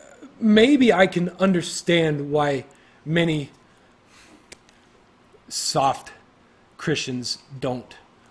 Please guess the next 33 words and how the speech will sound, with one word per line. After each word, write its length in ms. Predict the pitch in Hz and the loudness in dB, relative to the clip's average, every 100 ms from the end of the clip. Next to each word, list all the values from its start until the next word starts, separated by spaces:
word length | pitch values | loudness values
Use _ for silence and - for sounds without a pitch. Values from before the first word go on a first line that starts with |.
| _ | _
like 300 | 117 110 - | -8 -8 -10
this, 160 | 92 - | -20 -14
because 400 | 160 151 160 139 | -14 -8 -8 -8
it 120 | 139 | -10
is 260 | 135 120 - _ _ _ - 151 | -14 -16 -18 _ _ _ -20 -10
difficult 480 | 151 156 - 131 - | -10 -10 -12 -14 -14
to 80 | |
comprehend, 600 | 131 135 113 117 123 113 - _ _ _ _ _ - | -12 -12 -12 -14 -14 -16 -18 _ _ _ _ _ -16
to 140 | - - | -14 -12
understand. 680 | 120 117 - 113 98 92 - _ _ _ _ _ _ _ | -12 -12 -12 -10 -10 -12 -18 _ _ _ _ _ _ _
It, 440 | - 151 160 143 139 | -18 -16 -12 -10 -10
it's 180 | 143 | -12
a 40 | 143 | -8
marvelous 760 | 143 156 180 180 165 143 - | -4 0 2 2 0 -6 -6
mystery. 560 | 127 113 - 113 92 98 - _ _ _ _ _ - - _ _ _ _ - - - - 175 | -10 -12 -12 -14 -16 -16 -20 _ _ _ _ _ -20 -20 _ _ _ _ -20 -20 -20 -20 -12
John, 480 | 143 165 160 156 156 | -2 0 0 -2 -4
First 260 | 190 208 - | -4 -2 2
John 320 | 180 170 160 | 2 2 -2
three 300 | 175 180 175 | -2 0 0
one, 340 | 156 156 156 | 0 -2 -2
it 80 | - | -6
says, 260 | - 143 135 | -8 -8 -8
"See 420 | - 190 180 156 - - - | -4 -2 -2 -4 -14 -20 -4
what 280 | 180 - - | -2 -2 -6
kind 280 | - 156 | -6 -4
of 140 | 143 120 | -4 -6
love 300 | 135 135 123 | -4 -4 -8
the 80 | 110 | -14
Father 380 | - 123 135 | -10 -8 -8
has 200 | 117 110 | -10 -14
given 260 | - 127 127 | -12 -10 -12
to 140 | 117 113 - | -16 -20 -12
us, 420 | 165 160 - - | -10 -8 -12 -18